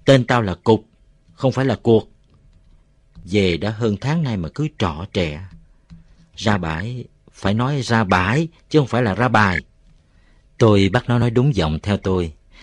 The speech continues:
Về đến nhà tôi bảo nó ra chuồng mở dây mũi cho trâu Bỉnh. Trâu Bỉnh độ này thích thằng Cù Lao lắm. Khi thằng Cù Lao đến gần, nó không khịt, lại còn thè lưỡi liếm vào cổ nó. Thằng Cù Lao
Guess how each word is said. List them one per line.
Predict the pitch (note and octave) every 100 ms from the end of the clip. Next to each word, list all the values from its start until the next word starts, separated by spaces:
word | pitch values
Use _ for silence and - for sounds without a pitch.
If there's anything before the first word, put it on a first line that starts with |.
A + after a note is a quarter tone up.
| -
Về | F#2+ G#2
đến | C3
nhà | A2 F#2 E2+
tôi | - A2
bảo | E2+ F2
nó | A2 B2+
ra | G#2+ G#2 -
chuồng | F2 D#2+ D2 C2+
mở | E2+ A#2
dây | G#2+ F#2+
mũi | D2+ F2+ A2
cho | G2+ -
trâu | G2
Bỉnh. | E2 D#2 G2 B2 - _ - - - -
Trâu | A2+
Bỉnh | F2+ A#2
độ | B2 F2
này | F2+ F2 D#2 D#2
thích | - D#3
thằng | G2+ D#2+
Cù | - F2+
Lao | F#2 G2
lắm. | G2+ A#2+ C#3+ - _ _ - -
Khi | - C3
thằng | F#2+
Cù | F2+ F2+
Lao | G#2+
đến | A#2 D3
gần, | G2+ F2 D2+ D#2+
nó | C3
không | A#2 G2+
khịt, | F#2+ D#2+ _ - -
lại | F2+ G2
còn | F#2 E2
thè | - F2
lưỡi | D#2+ D#2+ G#2
liếm | A#2+ D3 F#3
vào | G#2+
cổ | - D#2+ F2+
nó. | A#2 A#2 C3+ - _ _ _ _ -
Thằng | G2+
Cù | F#2+
Lao | F2+ G#2